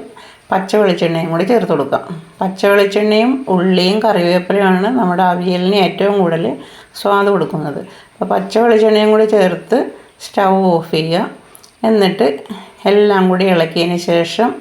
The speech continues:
നമുക്കിത് തോ-, നന്നായിട്ട് ഇളക്കി യോജിപ്പിച്ചിട്ട് ഒന്ന് നന്നായിട്ട് അമർത്തി വെക്കണം. അപ്പോൾ ഈ ആ-, ഈ ചൂടിൽ കിടന്ന് തന്നെ ഇത് ഈ തേങ്ങ അരപ്പൊക്കെ നന്നായിട്ട് വെന്തോളും. പിന്നെ സ്റ്റൗ കത്തിക്കരുത്, ഇതേപോലെ അമർത്തി വെക്കുക.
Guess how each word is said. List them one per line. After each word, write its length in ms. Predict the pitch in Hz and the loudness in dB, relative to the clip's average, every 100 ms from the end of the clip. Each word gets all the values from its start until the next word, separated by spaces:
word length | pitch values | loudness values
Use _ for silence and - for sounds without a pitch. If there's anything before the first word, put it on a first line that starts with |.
| - - - - _ 190 | -14 -20 -20 -20 _ -2
നമുക്കിത് 380 | 196 190 196 196 | 0 2 0 2
തോ-, 260 | 185 190 185 196 | 2 2 0 0
നന്നായിട്ട് 560 | 190 190 202 208 196 226 | 2 2 2 0 0 2
ഇളക്കി 220 | 190 180 208 | 0 0 0
യോജിപ്പിച്ചിട്ട് 600 | 202 180 185 175 175 196 269 - - - - | 2 0 -4 -4 -2 -2 -2 -4 -16 -20 -8
ഒന്ന് 140 | 180 185 190 | -2 0 2
നന്നായിട്ട് 420 | 185 185 180 180 202 | 0 2 0 0 2
അമർത്തി 380 | 185 180 180 202 | 2 0 0 0
വെക്കണം. 320 | 165 143 131 - - - - _ | 2 -2 -4 -8 -16 -20 -20 _
അപ്പോൾ 140 | 220 | 0
ഈ 40 | 220 214 | 2 2
ആ-, 260 | 202 196 - 208 | 2 0 0 0
ഈ 20 | 226 262 262 - - | 0 0 -4 -10 -2
ചൂടിൽ 400 | 202 190 190 196 | 0 2 2 2
കിടന്ന് 340 | 214 202 190 180 | 2 2 2 2
തന്നെ 240 | 175 180 165 - - - - 190 | 0 -2 -2 -6 -12 -20 -12 -2
ഇത് 120 | 190 185 | 0 0
ഈ 40 | 190 190 | 0 2
തേങ്ങ 260 | 196 185 185 | 2 4 2
അരപ്പൊക്കെ 380 | 185 180 170 190 226 - - | 0 -4 -4 0 -2 -2 -2
നന്നായിട്ട് 500 | 190 185 185 180 196 | 2 2 2 0 0
വെന്തോളും. 440 | 214 190 165 143 139 - - - - _ - | 0 2 0 0 -4 -14 -20 -20 -20 _ -2
പിന്നെ 240 | 196 208 208 | 0 0 0
സ്റ്റൗ 200 | 214 190 | 0 2
കത്തിക്കരുത്, 600 | 202 202 175 165 160 180 - - 190 190 185 - 180 | 2 0 -2 -2 -2 -2 -4 -8 -12 -14 -18 -12 -6
ഇതേപോലെ 420 | 170 170 165 170 185 | -4 -2 0 0 0
അമർത്തി 300 | 170 160 180 175 | 0 -2 -2 -2
വെക്കുക. 280 | 165 - | -2 -2